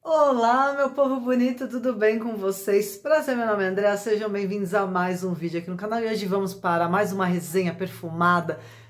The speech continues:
de outro lançamento aí do mundo da perfumaria. E dessa vez vamos falar desse perfume aqui,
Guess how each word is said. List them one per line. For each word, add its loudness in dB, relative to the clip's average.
de 2
outro 4
lançamento 0
aí 4
do -2
mundo -2
da 2
perfumaria. -2
E 2
dessa 2
vez 2
vamos 0
falar 4
desse 0
perfume -4
aqui, -6